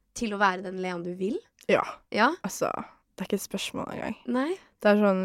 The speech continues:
Speaker 2: hvis noen spør, «Hva, hvem er den største inspirasjonen, mamma? Hvem er den største rollemodellen, mamma? Hvem er det som liksom gir deg de beste rådene, mamma? Hvorfor klarer du å ha så, sette ord på så ting?» Og jeg,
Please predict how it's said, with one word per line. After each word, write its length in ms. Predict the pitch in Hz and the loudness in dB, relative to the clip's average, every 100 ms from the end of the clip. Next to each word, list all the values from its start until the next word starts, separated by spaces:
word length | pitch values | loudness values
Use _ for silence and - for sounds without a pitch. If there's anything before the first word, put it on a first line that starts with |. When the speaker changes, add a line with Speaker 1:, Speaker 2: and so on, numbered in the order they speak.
| 190 | 0
Speaker 2:
hvis 140 | 196 | 0
noen 120 | 190 190 | 0 2
spør, 320 | 180 180 180 | 2 2 2
«Hva, 140 | 180 208 | 4 4
hvem 80 | 202 | 4
er 160 | 202 196 | 0 0
den 100 | 196 - | -2 -2
største 260 | 202 190 | -2 -2
inspirasjonen, 480 | 185 - 190 202 190 | -4 -4 -4 0 0
mamma? 280 | 180 160 165 | -2 -6 -4
Hvem 180 | 233 202 | -2 0
er 80 | 202 | -2
den 80 | |
største 240 | 202 202 202 | -2 -6 2
rollemodellen, 760 | 202 190 180 175 175 190 185 190 | 2 2 0 -4 -2 0 0 0
mamma? 320 | 190 175 175 | 0 0 -2
Hvem 260 | 202 202 202 | 0 2 4
er 260 | 190 185 185 | 4 4 0
det 120 | 196 | 0
som 220 | 196 190 185 | 0 0 0
liksom 380 | 190 185 170 175 | 0 0 -2 -4
gir 220 | - 202 190 | 2 4 4
deg 120 | 190 214 | 2 -2
de 100 | 202 | 0
beste 240 | 196 - 190 | 0 2 2
rådene, 320 | 165 165 185 | 2 2 0
mamma? 320 | 190 185 170 175 | 2 2 2 0
Hvorfor 500 | 196 196 - 202 190 - - - _ - | -2 -6 0 0 0 -4 -20 -20 _ 4
klarer 300 | 240 202 190 | 8 8 8
du 60 | 190 | 6
å 60 | 196 | 6
ha 140 | 190 | 4
så, 280 | 185 - 190 185 185 185 190 | 2 0 2 2 2 0 0
sette 260 | 208 - | -2 -2
ord 240 | - 202 190 | 2 2 2
på 100 | 196 | -2
så 240 | 196 - 196 | -2 -2 0
ting?» 300 | - 226 226 | 2 2 4
Og 140 | 208 | 4
jeg, 240 | 196 196 | 4 2